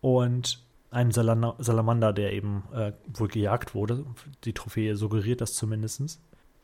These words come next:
Aber sie sahen auch einen gefallenen Engel, der hinter einem Vorhang verschwand. Und, äh, einen Knochenteufel, der mit einer kleinen Horde von Lemuren unterwegs war, die an einer Kette hielt. Währenddessen wurden Grom und Travik von zwei Teufelshunden angegriffen.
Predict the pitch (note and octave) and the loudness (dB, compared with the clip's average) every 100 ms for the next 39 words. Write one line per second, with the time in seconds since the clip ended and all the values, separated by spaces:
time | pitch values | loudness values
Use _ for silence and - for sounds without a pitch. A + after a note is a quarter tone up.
0 | _ - C#3 D3+ D#3 C3 C3 C#3 G#2+ B2 | _ 2 4 4 2 0 0 -2 -2 -4
1 | - A#2 A#2 A#2+ - A#2+ B2 A#2+ C3 C3 | -2 -2 0 -2 2 2 2 0 0 2
2 | A2+ G#2 A#2+ A#2 A2 - B2 A#2+ A2 G2+ | 2 0 0 -2 -4 -4 -2 0 0 -2
3 | - G2+ - G2 G2 - - _ _ _ | -2 -4 -4 -6 -8 -14 -20 _ _ _
4 | _ - C3 A2+ A2 A#2+ A2+ A2+ A#2+ A#2+ | _ -4 -2 0 -2 -4 -4 -2 -4 0
5 | C#3 B2+ A2+ A2 A2 G#2+ G#2+ G#2 G#2 G2+ | 2 4 4 2 2 -2 -2 -4 -2 -2
6 | G2+ - - - A2+ G#2 A2 A2 A#2 A2 | -4 -12 -8 2 4 6 6 6 4 4
7 | A2 A#2+ A#2+ A2+ G#2+ G#2 G#2 - G#2+ G#2 | 4 4 4 2 0 -2 -2 -2 0 0
8 | G2+ G2 G2+ - - G#2 F#2+ - - - | 0 -2 -4 -4 -2 -2 -2 -6 -12 -20
9 | _ _ _ _ _ _ B2 E3 E3+ F#3+ | _ _ _ _ _ _ 2 4 4 4
10 | G3+ C3 B2+ B2 A2+ A#2+ B2 C#3+ - - | 4 4 2 2 2 2 4 2 -2 -2
11 | A#2 A2+ - - A#2+ A2 G#2 - - - | -2 -2 -6 -2 -2 -2 -6 -10 -12 -4
12 | A#2 A2+ - - A2 - A#2 A#2 - A2+ | -2 -2 -4 -4 -2 0 0 0 -2 0
13 | G#2+ - G#2+ A#2 A2 A2 G2+ G#2+ | -2 -2 -2 0 0 -4 -6 -8